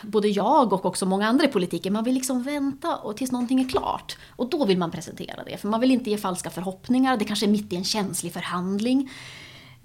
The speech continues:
Någon vecka har det ju varit så att jag har inte kunnat säga någonting, för det har varit mitt uppe i en förhandling. Och då kan man inte, eh, gå ut och <laughs> låtsas lova någonting eller så. Samtidigt så har jag ju märkt det från, eh, ja, men kulturen, att man vill ju hellre att vi går ut och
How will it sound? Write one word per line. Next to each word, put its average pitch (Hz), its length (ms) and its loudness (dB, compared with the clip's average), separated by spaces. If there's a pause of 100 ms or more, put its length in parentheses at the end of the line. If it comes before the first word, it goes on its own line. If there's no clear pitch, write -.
(200)
Någon 190 300 2
vecka 285 220 2
har 240 60 2
det 240 40 2
ju 240 60 4
varit 214 200 2
så 202 100 2
att 185 100 -2
jag 180 80 -4
har 226 60 2
inte 240 140 -2
kunnat 214 420 -4
säga 262 220 4
någonting, 175 340 -4
för - 80 -10
det 190 60 -2
har 185 80 -4
varit 262 400 2
mitt 180 240 -8
uppe - 260 -10
i - 120 -10
en - 120 -10
förhandling. - 500 -12
Och - 80 -12
då 247 120 -4
kan 285 140 -4
man 262 120 -2
inte, 180 240 -6
eh, - 440 -8
gå 208 180 6
ut 202 160 4
och 196 160 8
<laughs> - 0 -
låtsas 226 440 6
lova 185 320 6
någonting 170 380 -4
eller 165 100 -6
så. - 180 -10 (320)
Samtidigt 254 680 2
så - 80 -8
har 202 160 2
jag 269 100 4
ju 262 80 4
märkt 196 360 2
det 180 120 -4
från, 180 440 -4
eh, - 60 -6 (300)
ja, - 80 4
men 254 120 8
kulturen, 185 500 2
att 190 200 -4 (580)
man 220 200 4
vill 247 140 2
ju 233 60 0
hellre 285 380 4
att 226 100 -2
vi 185 80 2
går 190 180 0
ut 196 200 -8
och 185 160 0